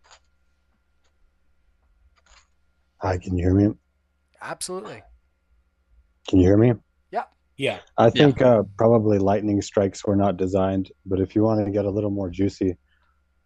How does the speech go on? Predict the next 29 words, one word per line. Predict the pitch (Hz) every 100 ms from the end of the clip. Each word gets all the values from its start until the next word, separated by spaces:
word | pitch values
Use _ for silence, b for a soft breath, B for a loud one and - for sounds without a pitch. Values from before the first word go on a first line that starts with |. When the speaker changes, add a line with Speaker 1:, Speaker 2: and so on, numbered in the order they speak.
| -
Speaker 1:
um, | 98 95 90 104 -
metabolism | 110 101 131 147 147 131 117 120 110
may | 104 107
have | 107 110
been | 104 117
designed | 110 107 113 117 117 120
or | 107
may | 95 98
not | 90 90 95
have | 92
been | 98 95
designed. | 95 101 104 110 104 - _ _ _ -
I | 90
think | 110 101
it's | 98
still | - 110
debatable. | 98 92 90 95 98 104 107 - _ _ _
There | 110
is | 127
a | 123
good | 104 117 104
paper | 107 107 107
on | 98 101
it | 104 -
called | 101 95 90 - _ _ _ _ _ _ _ _ -
Why | 135
Materialism | 151 131 120 107 101 104 98 101
is | 92 -
False | 92 92 -